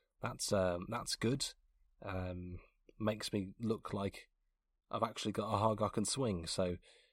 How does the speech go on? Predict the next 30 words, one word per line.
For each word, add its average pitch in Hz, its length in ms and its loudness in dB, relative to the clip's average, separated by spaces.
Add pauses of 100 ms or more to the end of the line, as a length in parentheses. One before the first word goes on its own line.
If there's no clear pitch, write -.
(340)
rest 120 220 4
assured 117 300 4
I've 113 120 4
been 113 120 4
swinging 107 400 2
it 113 80 -2
in 113 140 -2
the 107 80 2
Lake 107 220 0
District, - 460 -4
in 110 120 2
the 107 60 0
mountains, 101 440 0
for 101 160 -2
all 110 160 0
to 110 120 -2
see, 95 360 0 (460)
flopping 117 520 0
around 104 360 2
in 104 100 0
the 101 60 -2
breeze 92 500 0 (500)
like 92 220 -4
an 92 100 0
absolute 101 720 -2 (300)
laid. 123 600 0 (880)
Um, 90 280 -2
but - 140 -4
thank 90 220 -2
you, 92 80 -6